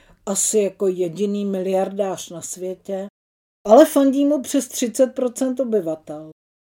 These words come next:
Zjevně platí, že každý národ má takové politiky, jaké si zaslouží. Ministři se nám střídají jak apoštolové na orloji.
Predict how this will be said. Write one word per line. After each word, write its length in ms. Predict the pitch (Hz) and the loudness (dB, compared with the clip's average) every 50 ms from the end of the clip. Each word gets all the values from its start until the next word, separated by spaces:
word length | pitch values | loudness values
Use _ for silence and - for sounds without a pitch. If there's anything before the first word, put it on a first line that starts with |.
| _ _ _ - | _ _ _ -4
Zjevně 400 | 233 233 285 302 247 220 190 170 | 0 2 2 4 2 0 -4 -6
platí, 500 | 170 - 208 208 208 208 - 233 226 220 | -4 -2 0 0 0 -2 -6 -8 -8 -6
že 140 | 196 196 175 | -4 -4 -4
každý 460 | 165 - 214 226 240 226 226 233 196 | 2 4 4 4 4 2 -4 -6 -6
národ 480 | 185 180 185 190 208 226 233 233 233 - | -4 -4 -2 -2 0 0 0 -2 -2 -4
má 300 | 208 190 175 165 - _ - | -6 -6 -6 -8 -12 _ -8
takové 500 | 202 180 - - 226 214 226 233 233 226 | -8 -8 -4 -4 -2 0 0 0 -2 -2
politiky, 800 | - 226 220 220 214 214 - 214 208 202 _ - 208 202 202 208 - _ _ _ _ - | -2 -2 -2 -2 -2 -4 -6 -8 -8 -8 _ -4 -2 -2 -2 -4 -8 _ _ _ _ 0
jaké 380 | 202 208 202 202 - 196 190 175 | 0 0 2 2 0 0 0 0
si 200 | - - 202 180 | -2 -6 -6 -6
zaslouží. 880 | 170 180 170 - - - 180 175 170 165 170 156 151 151 151 - - _ _ _ _ _ _ _ _ - | -4 -6 -6 -8 -10 -10 -10 -10 -10 -10 -12 -14 -16 -18 -20 -20 -20 _ _ _ _ _ _ _ _ -4
Ministři 460 | 220 214 233 285 269 - - - 311 - | 0 4 4 4 4 2 0 0 0 2
se 160 | - 311 302 | 2 2 2
nám 220 | 302 294 269 220 | 2 2 0 -2
střídají 560 | - - - - - 220 202 226 240 240 254 | -6 -8 -10 -10 -8 -2 2 2 4 4 4
jak 200 | 254 233 196 - | 4 2 2 0
apoštolové 800 | 202 - 165 - 214 196 - - - 220 214 214 208 220 214 202 | -6 -8 -6 -6 -6 -6 -4 -2 0 0 0 2 4 4 2 2
na 200 | 196 190 180 - | 0 -4 -6 -4
orloji. 520 | 196 202 196 208 196 180 170 165 160 151 | -4 -2 0 0 0 0 -2 -4 -6 -8